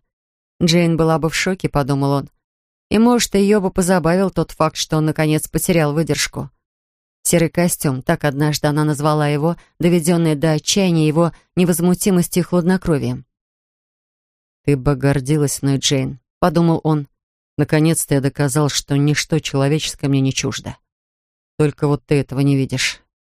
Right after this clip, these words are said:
и даже не знаешь, что все это из-за тебя». «Габриэль!» Он обернулся и увидел Мауру.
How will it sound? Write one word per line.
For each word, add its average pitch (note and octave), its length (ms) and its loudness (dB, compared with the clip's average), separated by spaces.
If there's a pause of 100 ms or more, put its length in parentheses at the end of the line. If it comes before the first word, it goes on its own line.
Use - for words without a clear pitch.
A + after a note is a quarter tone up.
и D#3 80 -2
даже C#3+ 280 0
не C#3+ 120 2
знаешь, C#3+ 360 0
что - 240 -6
все - 280 -2
это C3 200 -4
из-за C3 220 -2
тебя». B2 380 -4 (1300)
«Габриэль!» A3+ 560 2 (560)
Он G#3 160 4
обернулся F#3+ 640 0
и - 120 0
увидел F#3+ 380 2
Мауру. C#3+ 440 0